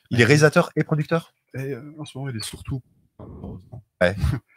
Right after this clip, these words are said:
Speaker 2: J'aimerais bien le revoir, euh, derrière une caméra, faire des trucs, tu vois,
Speaker 1: Ouais.
Speaker 2: voulu, quoi.
Speaker 1: Ouais, ouais, ouais.
Speaker 2: Mais non.
Speaker 1: Non ?
Speaker 2: Non.
Speaker 1: La mayonnaise prend pas en ce moment ?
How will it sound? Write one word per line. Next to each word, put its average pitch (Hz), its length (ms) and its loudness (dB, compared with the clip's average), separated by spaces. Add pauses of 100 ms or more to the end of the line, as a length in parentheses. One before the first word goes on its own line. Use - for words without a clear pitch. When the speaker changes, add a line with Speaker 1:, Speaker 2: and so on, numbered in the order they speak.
(160)
Speaker 2:
J'aimerais 107 380 -6
bien 131 100 2
le 135 60 2
revoir, 110 500 -4
euh, 92 200 -10
derrière 92 220 -12
une 95 80 -10
caméra, 95 400 -8 (920)
faire 104 100 -12
des 98 100 -10
trucs, 127 200 -10
tu - 100 -20
vois, 104 180 -8 (440)
Speaker 1:
Ouais. 76 220 -2
Speaker 2:
voulu, 110 120 0
quoi. 90 240 -10 (120)
Speaker 1:
Ouais, 80 340 0
ouais, 98 160 0
ouais. 78 160 -6 (640)
Speaker 2:
Mais - 80 -8
non. - 100 -14 (340)
Speaker 1:
Non ? 92 220 2 (140)
Speaker 2:
Non. 101 200 -8 (140)
Speaker 1:
La 92 80 2
mayonnaise 104 300 2
prend 95 160 -4
pas 107 100 2
en 117 80 0
ce - 140 -8
moment ? 107 200 -4